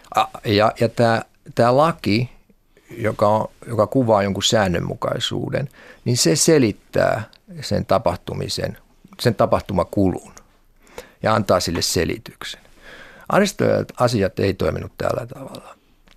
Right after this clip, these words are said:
Aristoteles ei nähnyt tällaista, ää, ö, säännönmukaisuussuhteutusta niinku keskeisenä asiana todellisuuden selittämisessä, vaan hänen mukaansa kaikki tapahtumat, jos ne halu-,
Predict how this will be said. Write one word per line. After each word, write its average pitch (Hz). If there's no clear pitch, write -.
Aristoteles 127
ei 110
nähnyt 98
tällaista, -
ää, 85
ö, -
säännönmukaisuussuhteutusta 90
niinku 85
keskeisenä 87
asiana -
todellisuuden 90
selittämisessä, -
vaan 113
hänen 185
mukaansa 110
kaikki 202
tapahtumat, 117
jos 110
ne 120
halu-, 147